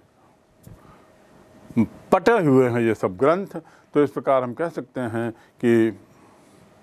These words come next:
इस काल में चित्रकला का काफ़ी विकास हुआ। औरंगजेब, जो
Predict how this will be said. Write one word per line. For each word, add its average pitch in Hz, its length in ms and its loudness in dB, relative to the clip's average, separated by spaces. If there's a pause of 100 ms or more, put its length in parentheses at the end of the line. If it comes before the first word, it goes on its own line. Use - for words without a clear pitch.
(500)
इस 156 120 -2
काल 135 340 2
में 104 280 0 (180)
चित्रकला 117 580 0 (760)
का 143 120 4
काफ़ी 160 540 0
विकास 107 500 -2
हुआ। 98 200 -2 (260)
औरंगजेब, 190 680 2
जो 147 340 2